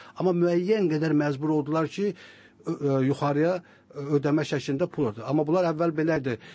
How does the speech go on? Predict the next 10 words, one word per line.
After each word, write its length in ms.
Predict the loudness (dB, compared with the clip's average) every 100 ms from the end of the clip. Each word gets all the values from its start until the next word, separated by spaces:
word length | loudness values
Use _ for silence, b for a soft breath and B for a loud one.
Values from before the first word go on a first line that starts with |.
| B B
E, 160 | -8 -6
tutaq 300 | -2 -2 -2
ki, 140 | -8 -4
iyirmi 400 | 0 2 2 2
min 80 | 0
pul 160 | 0 0
yığırdılar 400 | 0 -2 -2 -2
həyət 220 | -2 -2 -4
başından. 640 | -6 -2 -2 -2 -4 -8 B B B -6
Üç 140 | -6